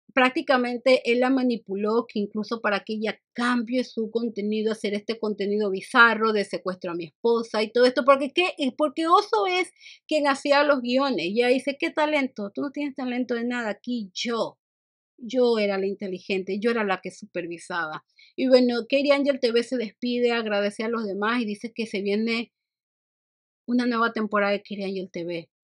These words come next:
haciendo lo que le gusta, motivando a los demás,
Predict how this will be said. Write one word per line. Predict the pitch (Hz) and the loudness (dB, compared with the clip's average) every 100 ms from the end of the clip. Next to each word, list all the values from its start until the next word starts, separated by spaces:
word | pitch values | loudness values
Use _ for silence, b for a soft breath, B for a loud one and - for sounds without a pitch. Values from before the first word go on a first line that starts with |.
| _ | _
haciendo | 196 208 202 | -10 -6 -4
lo | 214 214 | -2 -4
que | 208 | -4
le | 190 | -6
gusta, | 185 208 185 190 | -4 -6 -6 -6
motivando | 185 180 175 175 185 | -6 -6 -4 -4 -4
a | 196 | -4
los | 202 185 | -4 -6
demás, | 180 180 | -6 -6